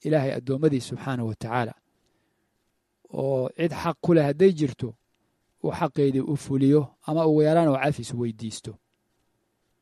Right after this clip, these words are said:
Ugu dambayn, bisha Ramadaan in lagu qaabilo adducaa, inuu qofku Alla bariga badiyo, uu Ilaahay weydiisto inuu bisha ku gaarsiiyo.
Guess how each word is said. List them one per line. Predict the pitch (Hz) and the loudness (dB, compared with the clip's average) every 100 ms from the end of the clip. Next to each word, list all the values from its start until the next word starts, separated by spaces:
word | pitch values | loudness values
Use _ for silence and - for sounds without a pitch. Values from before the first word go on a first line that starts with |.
| _ _ _ _ _ _ _ _ _ _ _ _ | _ _ _ _ _ _ _ _ _ _ _ _
Ugu | - 160 | -4 -2
dambayn, | 160 160 170 180 180 _ _ _ _ _ _ _ - | 0 2 4 2 0 _ _ _ _ _ _ _ -10
bisha | 165 156 | -6 -2
Ramadaan | 143 135 143 160 | 0 2 2 0
in | 160 143 | -2 0
lagu | 160 175 | 0 2
qaabilo | 156 135 131 120 - _ - | 4 4 2 0 -4 _ -12
adducaa, | 139 135 135 139 143 135 _ _ _ _ _ _ _ _ _ _ - | -8 -2 2 4 4 2 _ _ _ _ _ _ _ _ _ _ 0
inuu | 151 135 | 2 2
qofku | 147 - - | 0 -2 -4
Alla | 135 131 | -2 0
bariga | 147 147 131 | 2 2 2
badiyo, | 123 131 135 175 170 _ _ _ _ _ _ _ - | -2 -2 4 4 4 _ _ _ _ _ _ _ -8
uu | 143 | -2
Ilaahay | 151 143 135 | 2 2 2
weydiisto | 131 123 131 120 156 | 2 0 -4 -2 -2
inuu | 156 139 | 0 -2
bisha | 131 143 127 127 | -2 -4 -4 -4
ku | 190 | -2
gaarsiiyo. | 165 147 120 - 117 117 | 4 4 2 -4 -6 -6